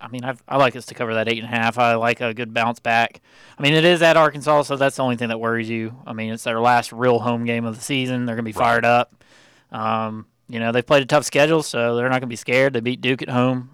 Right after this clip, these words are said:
Speaker 1: uh, played North Carolina, um, you know, played Kentucky tough, you know, at home. So it won't be easy. I mean, we're gonna get their best shot, so
Speaker 2: That's
Speaker 1: looking
Speaker 2: usually
Speaker 1: forward to it.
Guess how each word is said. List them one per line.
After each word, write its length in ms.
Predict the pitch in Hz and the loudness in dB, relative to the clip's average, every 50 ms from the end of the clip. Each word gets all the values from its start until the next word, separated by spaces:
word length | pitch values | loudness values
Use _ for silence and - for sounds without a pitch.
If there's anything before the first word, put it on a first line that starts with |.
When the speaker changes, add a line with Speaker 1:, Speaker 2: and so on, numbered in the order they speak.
| _ - - | _ -20 -18
Speaker 1:
uh, 340 | 127 113 113 110 110 113 110 - _ _ _ _ _ _ _ _ | -12 -10 -6 -6 -4 -6 -6 -8 _ _ _ _ _ _ _ _
played 160 | - 131 127 120 | -2 -2 0 2
North 180 | 120 123 - | 0 0 0
Carolina, 640 | - - 127 120 123 123 127 127 127 127 127 139 135 - - | 0 0 2 2 2 2 2 0 -2 -4 -6 -10 -18 -20 -20
um, 600 | 127 127 170 131 127 135 131 127 123 123 127 - _ _ - _ _ _ _ - | -18 -16 -16 -16 -14 -14 -16 -16 -16 -18 -20 -20 _ _ -20 _ _ _ _ -12
you 120 | 139 120 | -8 -6
know, 340 | 117 113 113 113 117 113 - _ _ _ _ _ _ _ _ | -4 -4 -4 -4 -4 -6 -8 _ _ _ _ _ _ _ _
played 160 | - 123 - | -6 -6 -6
Kentucky 340 | - 117 - 131 131 - 151 | -6 -4 -2 -2 -2 -2 -4
tough, 520 | 120 - 127 127 127 123 - - - _ _ _ _ | -2 2 4 4 4 4 0 -6 -18 _ _ _ _
you 160 | - 147 143 | -8 -4 -2
know, 240 | 143 135 127 127 123 | 0 0 0 0 0
at 140 | 123 131 127 | -2 -2 -2
home. 420 | 123 123 127 127 127 127 123 123 - | -2 0 0 2 0 -2 -4 -8 -12
So 320 | - - 139 127 131 123 - _ _ _ _ _ | -8 0 2 2 2 2 0 _ _ _ _ _
it 40 | 156 | 2
won't 140 | 190 254 214 | 2 4 4
be 120 | 233 220 220 | 4 2 0
easy. 320 | 247 196 120 110 120 131 - | 0 -4 -6 -8 -10 -12 -12
I 60 | 131 | -10
mean, 280 | 135 165 185 156 131 127 | -10 -8 -8 -10 -10 -8
we're 200 | 135 147 156 151 | -8 -8 -6 -6
gonna 240 | 170 165 156 160 151 | -6 -8 -8 -8 -8
get 200 | 147 170 - - | -10 -10 -6 -6
their 100 | 170 156 | -2 0
best 200 | 160 160 - - | 2 2 2 2
shot, 320 | 165 151 - - - - | 0 0 0 -2 -4 -8
so 260 | - 123 120 120 117 113 _ _ _ - _ _ _ _ - | -6 -4 -4 -4 -6 -10 _ _ _ -20 _ _ _ _ -12
Speaker 2:
That's 160 | 85 87 - | -12 -6 -4
Speaker 1:
looking 160 | 151 147 143 | -2 -2 -2
Speaker 2:
usually 120 | 151 131 - 151 | -6 -6 -4 -2
Speaker 1:
forward 220 | 143 143 139 120 | 0 0 0 -2
to 200 | - 131 120 117 | -4 -4 -4 -4
it. 100 | - - | -4 -8